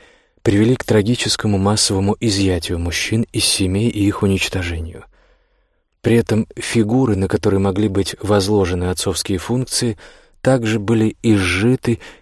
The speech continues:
и уничтожены. Адекватной альтернативы им в современном обществе по сей день не найдено. При этом в любой культуре есть архетипы,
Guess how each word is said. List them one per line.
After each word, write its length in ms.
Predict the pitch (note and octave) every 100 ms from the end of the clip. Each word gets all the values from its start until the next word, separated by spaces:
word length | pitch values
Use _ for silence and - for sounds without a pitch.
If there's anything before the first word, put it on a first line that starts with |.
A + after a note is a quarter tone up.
| -
и 140 | A2
уничтожены. 960 | - G#2+ G#2+ - - F#2+ D#2+ E2+ F2 - _ _ _ _ _ _ _ -
Адекватной 560 | G#2 A2 B2 A#2+ A#2 A2+
альтернативы 880 | A2+ G#2 - A2 A#2 - - G#2+ F#2+
им 240 | - G2
в 80 | F2
современном 580 | - G2 G2 G2+ F#2 F#2 -
обществе 580 | A#2 - G#2+ - G2+
по 160 | F#2 G#2
сей 220 | - G#2
день 260 | G2 G#2 G2
не 80 | G2
найдено. 540 | F#2+ E2 E2 F#2 - - _ _ _ _ _ _ _ _ _ -
При 160 | G2+
этом 320 | G#2+ A#2 G#2 -
в 140 | G2+
любой 300 | G#2+ G2 G2
культуре 640 | F2 G2+ F#2+ - C3 D3 G2+
есть 320 | A#2+ - -
архетипы, 840 | - G#2 - F#2+ - G2 G#2+ -